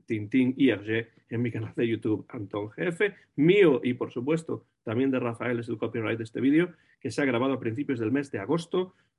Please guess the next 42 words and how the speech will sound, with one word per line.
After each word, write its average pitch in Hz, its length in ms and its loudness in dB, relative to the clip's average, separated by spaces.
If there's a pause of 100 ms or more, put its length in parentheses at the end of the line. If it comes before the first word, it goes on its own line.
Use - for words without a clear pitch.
del 101 200 -2
año 127 440 -2
dos 107 240 -12
mil 120 360 0 (240)
veintidós 113 580 0
y - 60 -4
que 104 100 -4
muy 135 160 2
pronto 120 300 -6
van 117 100 -6
a 101 80 -8
poder, 110 380 -6 (160)
eh, 101 380 -12 (300)
ver 196 420 0
en 117 140 -6
mi 139 80 2
canal 120 280 -4
de 101 80 -4
YouTube, 117 340 -8
Antón 127 520 -2 (260)
G 123 220 0
F. - 200 -8
Como 120 180 -4
siempre, 202 440 2 (260)
muchas 180 300 6
gracias 156 340 2
por 131 160 -2
el 120 80 2
interés, 123 360 -2
<laughs> 170 220 0
muchas 180 280 -2
gracias 156 480 0 (200)
también 143 300 2
por 135 140 -4
los 120 120 -4
comentarios 139 600 2 (240)
y 117 100 0
muchas 120 260 -2
gracias 127 340 -2
a 110 40 -4
Rafael 127 400 -2
Narbona 127 480 0